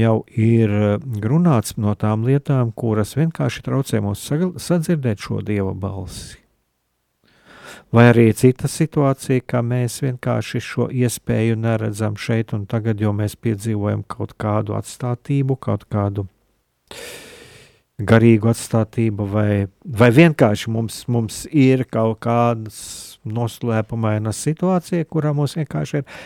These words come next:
pacietīgi jāgaida, bet, eh, jā, bet situācija atrisināsies, un kaut kad, kaut kad nāks arī atbildi un atrisinājums. Un, eh,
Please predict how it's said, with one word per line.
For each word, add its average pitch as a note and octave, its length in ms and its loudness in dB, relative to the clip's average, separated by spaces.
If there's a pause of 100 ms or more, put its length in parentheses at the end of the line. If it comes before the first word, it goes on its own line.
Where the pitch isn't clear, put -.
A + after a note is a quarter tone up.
(160)
pacietīgi A#2+ 880 0
jāgaida, G2+ 640 0
bet, F#2+ 320 -2 (160)
eh, G2+ 160 -4 (320)
jā, C#3+ 240 2 (560)
bet G2 320 -2
situācija G#2 960 2 (160)
atrisināsies, A#2+ 1040 0
un G2 160 -2
kaut G#2 400 0
kad, C3 320 2
kaut G2 320 -4
kad A#2 240 2
nāks G#2 400 -2
arī G#2 160 0
atbildi G#2+ 480 0
un C3+ 80 2
atrisinājums. F#2+ 1300 -4 (1900)
Un, D3+ 480 8
eh, D3+ 240 8